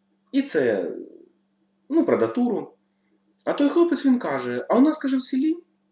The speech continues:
в Сумській області, одна жінка, е, теж, — каже, — продає датуру».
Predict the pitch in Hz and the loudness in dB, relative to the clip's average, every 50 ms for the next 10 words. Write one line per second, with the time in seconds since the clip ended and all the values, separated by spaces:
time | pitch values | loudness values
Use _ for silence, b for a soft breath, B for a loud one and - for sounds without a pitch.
0 | _ _ _ _ _ _ _ _ - - 180 - - - 156 120 98 85 - - | _ _ _ _ _ _ _ _ -14 -12 -12 -10 -6 -4 -4 -2 -2 -4 -6 -10
1 | - - - - - - - - 214 226 233 233 277 311 339 330 - - 110 92 | -14 -16 -18 -18 -10 -6 -4 -2 0 0 0 2 2 2 0 0 0 -4 -6 -6
2 | 85 85 85 82 82 82 - - 233 247 240 - 214 190 160 143 135 123 117 110 | -8 -8 -8 -10 -10 -8 -2 0 0 0 0 -2 -4 -4 -4 -2 -2 -2 -2 -4
3 | 107 101 95 - - 113 113 113 123 123 113 95 - - 82 - | -4 -8 -8 -8 -8 -6 -4 -2 -2 -2 -4 -6 -8 -10 -16 -18